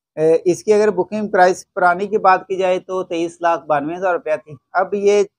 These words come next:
छब्बीस लाख रुपए का हो गया है। इसके बाद, अ, तीन सौ साठ की बात करते हैं जी, ये छब्बीस लाख नब्बे हज़ार रुपये का है। ए, तीन सौ साठ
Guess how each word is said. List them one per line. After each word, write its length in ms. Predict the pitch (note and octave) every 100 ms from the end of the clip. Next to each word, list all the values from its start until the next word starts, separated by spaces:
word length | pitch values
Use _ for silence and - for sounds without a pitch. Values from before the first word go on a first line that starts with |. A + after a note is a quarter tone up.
| _
छब्बीस 400 | F#3+ F#3 G#3 G3
लाख 240 | F3+ D#3
रुपए 220 | D#3+ D3+ C#3+
का 160 | C#3+
हो 140 | C#3 A#2
गया 140 | A2
है। 80 | G#2+ _ _ _ _ _ _ _ -
इसके 240 | F3 -
बाद, 320 | A3 A3 A3
अ, 100 | A3+ F#3 E3 -
तीन 420 | F3+ F3+ G3+ G3
सौ 160 | F3 G#3+
साठ 380 | - F3+ G3 -
की 520 | _ _ _ _ G3+
बात 280 | F#3 F#3 F3+
करते 220 | F3+ E3
हैं 100 | F#3+
जी, 80 | F#3+
ये 180 | F#3+ F#3+
छब्बीस 460 | - F3 D#3+ G3 -
लाख 240 | E3+ E3+ F3
नब्बे 300 | D#3 C#3+ F3
हज़ार 180 | G3+ F#3+
रुपये 180 | D#3
का 180 | D3+ D#3
है। 120 | C#3+ - _ _ _ _
ए, 180 | D#3+ D#3+
तीन 240 | D#3 F#3+
सौ 120 | F#3 G#3
साठ 420 | F#3 F3+ F#3+